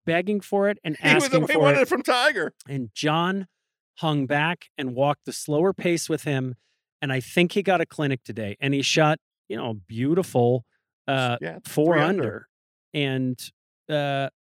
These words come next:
Speaker 1: he, he, he, he played i-, incredible today. And I, I just think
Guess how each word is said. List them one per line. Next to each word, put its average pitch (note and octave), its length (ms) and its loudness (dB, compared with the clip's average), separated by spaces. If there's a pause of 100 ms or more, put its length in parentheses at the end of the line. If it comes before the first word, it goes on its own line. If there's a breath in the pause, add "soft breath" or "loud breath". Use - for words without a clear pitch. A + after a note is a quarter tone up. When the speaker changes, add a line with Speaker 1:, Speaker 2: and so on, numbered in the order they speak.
Speaker 1:
he, C#3+ 200 -12
he, D#3 340 -12
he, G3 300 -8 (120)
he G#3+ 140 -10
played A#3 420 -6 (420)
i-, G3 40 -8
incredible G#3 800 -6
today. A2 500 -6
And D3 160 -6
I, D3 240 -2
I C#3+ 60 0
just D#3+ 320 0
think D3+ 300 0